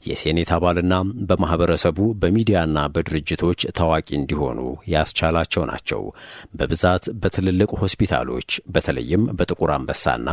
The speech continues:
በቅዱስ ጳውሎስ ሆስፒታሎች ውስጥ ትልልቅ ቦታዎችንና ኃላፊነቶችን የያዙና የመንግስት ሆስፒታሎችን ማህተም በቀላሉ ማግኘት የሚችሉ ናቸው። በአዲስ አበባ ከተማ በሚገኙ ብዙ የግል ሆስፒታሎችም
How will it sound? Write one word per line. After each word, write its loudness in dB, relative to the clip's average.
በቅዱስ -2
ጳውሎስ 0
ሆስፒታሎች -2
ውስጥ 2
ትልልቅ 0
ቦታዎችንና 2
ኃላፊነቶችን 0
የያዙና -2
የመንግስት -2
ሆስፒታሎችን 2
ማህተም 2
በቀላሉ 0
ማግኘት -6
የሚችሉ 0
ናቸው። -4
በአዲስ 0
አበባ 2
ከተማ 0
በሚገኙ 0
ብዙ 0
የግል 2
ሆስፒታሎችም -2